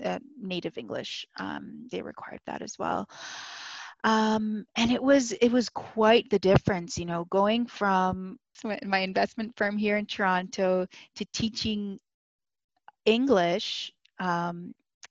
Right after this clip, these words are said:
outside Madrid and, and being in a classroom full of children, thirty children at once, was quite the difference. And I had never taught before, you know,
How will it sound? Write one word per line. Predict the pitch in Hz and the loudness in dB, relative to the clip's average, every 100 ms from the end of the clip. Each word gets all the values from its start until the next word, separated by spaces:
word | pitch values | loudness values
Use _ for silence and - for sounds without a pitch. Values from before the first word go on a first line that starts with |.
| _ - | _ -2
outside | 190 196 - 196 185 | -2 0 0 0 0
Madrid | 170 - 220 294 185 190 | -10 0 4 6 6 4
and, | 180 175 175 | -2 -4 -8
and | 180 180 | -8 -6
being | 196 202 | -4 -4
in | 196 | -4
a | 180 | -2
classroom | 180 180 - 196 180 | 2 2 0 -8 -10
full | - - 208 | -8 2 4
of | 202 190 | 2 0
children, | - 185 175 175 175 | 2 2 2 -4 -6
thirty | 180 - - 226 220 | -10 0 4 6 4
children | 196 202 180 180 170 | -2 0 0 0 -2
at | - | -4
once, | 202 208 180 185 - - - - | 0 2 2 0 -16 -16 -16 -8
was | - 240 | -2 -2
quite | - 254 294 | 0 0 2
the | 262 | 2
difference. | 302 349 254 | 0 2 0
And | 208 | 2
I | 214 | 2
had | 226 | 2
never | 220 262 311 | 0 0 0
taught | - 254 247 - | 2 4 4 4
before, | 214 - 185 214 | 0 2 2 4
you | 262 208 | 4 2
know, | 196 | 0